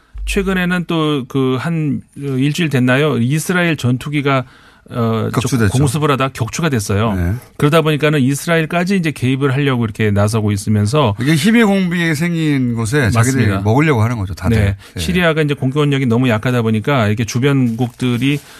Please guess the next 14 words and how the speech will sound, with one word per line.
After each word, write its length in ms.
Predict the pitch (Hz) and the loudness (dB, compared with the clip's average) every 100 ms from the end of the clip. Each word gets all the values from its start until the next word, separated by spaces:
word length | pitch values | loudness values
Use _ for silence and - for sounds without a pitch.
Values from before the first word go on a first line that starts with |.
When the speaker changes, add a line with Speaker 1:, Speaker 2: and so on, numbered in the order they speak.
| - | -8
Speaker 1:
덤비면서 680 | - 127 139 135 123 120 127 | 0 2 2 2 0 0 0
아주 300 | 113 127 135 | 0 0 -2
그 340 | 127 120 117 113 | -2 -4 -4 -6
시-, 240 | - - | -10 -8
저 280 | 120 120 113 | -2 0 2
심각한 460 | 120 202 190 175 143 | 0 0 0 0 0
어떻게 260 | 110 - 143 | 0 0 0
보면은 340 | 143 139 143 | 2 2 2
앞으로 360 | 113 107 139 135 - - - | 2 0 0 0 -4 -16 -16
경우에 280 | - 131 147 | -2 0 2
따라서 340 | 135 135 123 131 | 0 0 0 0
아이에스 680 | 113 135 139 - 143 135 127 - | 2 2 0 -2 -2 -2 -2 -8
대-, 160 | - 120 | -8 -8
대자-, 360 | - 135 127 120 | 0 0 0 -4